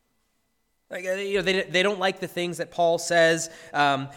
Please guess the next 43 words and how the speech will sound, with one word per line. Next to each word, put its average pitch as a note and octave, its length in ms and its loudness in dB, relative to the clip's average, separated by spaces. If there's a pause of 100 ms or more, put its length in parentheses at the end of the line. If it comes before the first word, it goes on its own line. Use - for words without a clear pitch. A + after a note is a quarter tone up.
you E3 80 -2
know, C#3+ 40 2
they D#3 120 0
read G#3+ 320 -2
his F#3 240 -6
words F3+ 480 -4
and E3 120 -8
they E3 80 -6
think G#3+ 200 -10
that G3 100 -4
he's F3+ 180 -10
just - 140 -14
kind G3 160 -6
of E3 80 -10
airing F3+ 380 -4
his D#3+ 260 -8
opinions, A#2+ 580 -14
some F3 160 -8
of D#3+ 140 -8
his E3 220 -8
personal D3+ 480 -10
thoughts. C3 400 -8 (260)
Or G3+ 140 4
they G3+ 100 4
compare G#3+ 420 0
Paul's, A3 600 2 (340)
uh, D3 220 2
writings E3+ 640 2
to F#3 120 -4
the D3 80 -6
Gospels, D#3 680 -2
to E3+ 120 -8
the, C#3 80 -12
the C#3 240 -6
red F#3 260 0
letters E3+ 360 -2
of B2 80 -12
the C3 60 -8
New C#3 100 -8
Testament. C#3+ 420 -10
They C#3 40 -10
say, D#3 180 -4
"Well, G3 260 -2